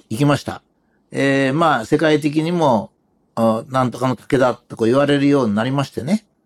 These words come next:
それで、時々外国からもインビテーション、招待もらって、講演に行ったりなんかするような。まあ、国立大学の教授に、まあ、転身なんかもできましたしね。あ、まあ、学問大切だと思って、まあ、もともと私、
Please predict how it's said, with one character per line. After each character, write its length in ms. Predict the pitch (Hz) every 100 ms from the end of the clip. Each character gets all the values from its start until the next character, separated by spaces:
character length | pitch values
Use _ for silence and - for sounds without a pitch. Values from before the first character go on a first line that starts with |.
| _ _
そ 180 | - 151
れ 160 | 147
で、 320 | 135 147 139 123
時 220 | 143 165
々 120 | 160
外 340 | 156 139 151 151
国 160 | 151
か 100 | -
ら 120 | 143
も 100 | 127
イ 100 | 127
ン 80 | 147
ビ 100 | 143
テ 140 | 139 131
ー 40 |
シ 80 | 117
ョ 20 |
ン、 40 | 107
招 160 | 156
待 280 | 143 127 117
も 140 | 113
ら 100 | 127
っ 100 | 127
て、 260 | _ - 139
講 260 | - 135 147
演 80 |
に 80 | 151
行 80 | 143
っ 20 |
た 140 | - 165
り 80 |
な 100 | 120
ん 60 | 104
か 160 | 98 98
す 120 | 123
る 120 | 131
よ 160 | 147 117
う 40 |
な。 260 | 101 - _ _ _ _
ま 200 | 135 139
あ、 60 | 127
国 180 | 120 147
立 180 | 143 151
大 220 | 165 151
学 160 | 113
の 160 | 110 101
教 260 | - 123 131
授 560 | 127 139 135 127 123
に、 420 | 120 104 113 127
ま 120 | 117 107
あ、 20 |
転 280 | - 135 127
身 220 | 143 131
な 140 | 127 127
ん 80 | 107
か 120 | 95
も 140 | 95
で 100 | 104 120
き 80 |
ま 100 | 185
し 80 | 202
た 80 | 143
し 140 | -
ね。 320 | 110 220 247 _ _ _ _ -
あ、 160 | 123
ま 140 | 131 135
あ、 60 |
学 300 | 110 131 165
問 240 | 170 156 139
大 240 | 127 156
切 240 | 156 147
だ 140 | 190 175
と 80 | 143
思 140 | 143
っ 60 | -
て、 220 | 120 107
ま 160 | 156
あ、 60 | 143
も 160 | 135 170
と 100 | 208
も 140 | 214
と 80 | 208
私、 520 | 190 190 175 180